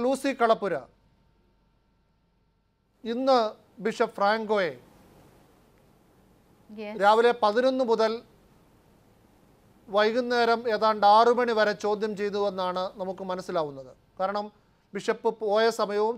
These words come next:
Speaker 1: തിരിച്ചിറങ്ങിയ സമയവും കണക്ക് കൂട്ടുമ്പോഴാണത്. ഈ ചോദ്യം ചെയ്യലിന് ശേഷവും നമ്മുടെ പോലീസിന് സംശയങ്ങൾ ബാക്കിയാണ്. നാളെയും ചോദ്യം ചെയ്യൽ തുടരും.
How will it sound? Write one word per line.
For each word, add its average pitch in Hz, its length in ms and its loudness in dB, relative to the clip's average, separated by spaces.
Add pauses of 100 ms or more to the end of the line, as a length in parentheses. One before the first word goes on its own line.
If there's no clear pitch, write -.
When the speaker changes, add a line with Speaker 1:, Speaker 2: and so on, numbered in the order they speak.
Speaker 1:
തിരിച്ചിറങ്ങിയ 220 560 -4
സമയവും 214 360 -6 (420)
കണക്ക് 220 320 -4
കൂട്ടുമ്പോഴാണത്. 185 680 -2 (3250)
ഈ - 20 0 (220)
ചോദ്യം 240 400 2
ചെയ്യലിന് 226 400 -4
ശേഷവും 190 460 -8 (1080)
നമ്മുടെ 226 360 -2
പോലീസിന് 233 560 0
സംശയങ്ങൾ 202 480 -6 (140)
ബാക്കിയാണ്. 151 440 -8 (600)
നാളെയും 226 420 0
ചോദ്യം 233 280 -2
ചെയ്യൽ 214 220 -4
തുടരും. 147 280 -12